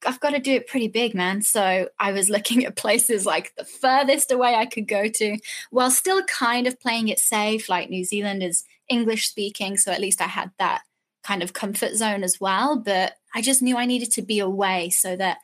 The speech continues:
I would be forced to kind of grow and step into some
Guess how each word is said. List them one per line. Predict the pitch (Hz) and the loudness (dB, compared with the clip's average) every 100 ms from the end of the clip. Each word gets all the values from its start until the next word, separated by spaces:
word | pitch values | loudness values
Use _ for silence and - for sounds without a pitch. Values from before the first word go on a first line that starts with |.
| - - _ 226 | -20 -20 _ -2
I | |
would | 208 196 | -2 0
be | 214 | -2
forced | 190 - 254 240 226 - | -2 -2 2 4 4 2
to | 202 196 - - | -2 -4 -10 -12
kind | - 190 | -6 -4
of | 185 | -4
grow | 196 196 202 196 | -6 0 0 2
and | 185 | 2
step | - 180 190 | 0 0 -4
into | 190 190 185 | -6 -2 0
some | - 185 175 180 | 0 0 -4 -8